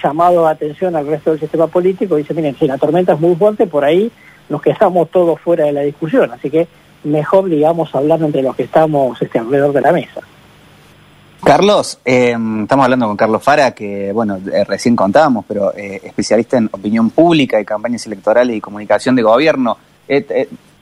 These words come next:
Speaker 2: viendo diferencias entre un gobierno y el otro, el actual y el anterior, se pensaba en un momento que el gobierno anterior era de un gobierno que cuidaba mucho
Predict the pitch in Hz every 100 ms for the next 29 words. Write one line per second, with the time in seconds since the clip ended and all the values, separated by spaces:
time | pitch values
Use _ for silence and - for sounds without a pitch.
0 | _ - 233 269 185 156 156 175 160 139
1 | 127 117 151 139 127 151 143 107 139 160
2 | 117 104 101 - 139 135 110 107 98 95
3 | 110 131 131 107 110 - _ _ _ _
4 | _ _ _ _ _ _ - - 127 135
5 | 135 185 180 180 180 175 190 180 156 143
6 | 143 151 156 151 151 160 185 190 - -
7 | 127 143 139 131 156 123 120 117 131 123
8 | 104 113 127 127 190 208 - 135 123